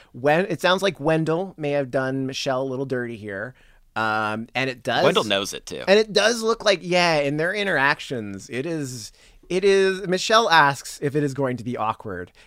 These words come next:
Speaker 1: and Wendell says no, but Wendell's
Speaker 2: Everything
Speaker 1: actions
Speaker 2: that,
Speaker 1: say yeah.
Speaker 2: everything he does is awkward.
Speaker 1: Yeah.
Speaker 2: Like, it was very jarring for me. He is the, like, quintessential cool customer. Like,
Speaker 1: It
Speaker 2: nothing knocks him off,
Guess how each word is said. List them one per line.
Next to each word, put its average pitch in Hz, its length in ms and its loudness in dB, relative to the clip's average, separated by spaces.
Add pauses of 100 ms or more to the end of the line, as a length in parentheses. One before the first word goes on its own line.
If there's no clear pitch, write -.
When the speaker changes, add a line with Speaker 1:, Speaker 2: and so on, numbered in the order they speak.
(140)
Speaker 1:
and 131 120 -2
Wendell 233 280 4
says 170 260 0
no, 127 420 2
but 120 160 -2
Wendell's 131 720 0
Speaker 2:
Everything 170 500 6
Speaker 1:
actions - 20 0
Speaker 2:
that, 165 140 6
Speaker 1:
say 110 40 -2
yeah. 110 400 -2
Speaker 2:
everything 147 320 2
he 139 140 -2
does 143 220 2
is 131 100 -4
awkward. 92 500 -4
Speaker 1:
Yeah. 110 220 0
Speaker 2:
Like, 107 200 -8 (600)
it 156 180 4
was 165 180 2
very 156 640 4 (200)
jarring 120 520 2
for 104 200 -14
me. 95 200 -6
He 160 300 -4
is 110 280 -2 (280)
the, 127 180 -8
like, 120 180 -4
quintessential 147 600 -2
cool 123 460 -4
customer. 82 640 -6
Like, 82 160 -2
Speaker 1:
It - 60 -20
Speaker 2:
nothing 156 380 2
knocks 143 300 2
him 139 80 -2
off, 135 240 2